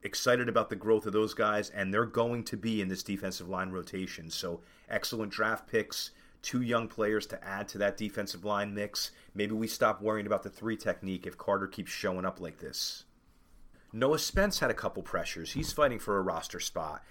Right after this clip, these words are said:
He's kind of the forgotten guy, you know, a veteran. You're expecting all the young guys to get the playing time,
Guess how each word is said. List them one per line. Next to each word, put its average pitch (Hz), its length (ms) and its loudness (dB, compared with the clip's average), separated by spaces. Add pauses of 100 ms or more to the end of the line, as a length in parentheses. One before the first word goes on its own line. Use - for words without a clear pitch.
(220)
He's 135 180 2
kind 160 220 4
of 143 100 -2
the 143 120 -2
forgotten 135 500 4
guy, 80 280 -2
you 92 120 -6
know, 98 200 0
a 101 100 -6
veteran. 123 640 2 (280)
You're 107 180 -2
expecting 117 420 0
all 113 100 4
the 104 80 -2
young 113 240 2
guys 110 280 4
to 110 80 -6
get 101 120 -4
the - 60 -14
playing 104 360 -4
time, 101 520 0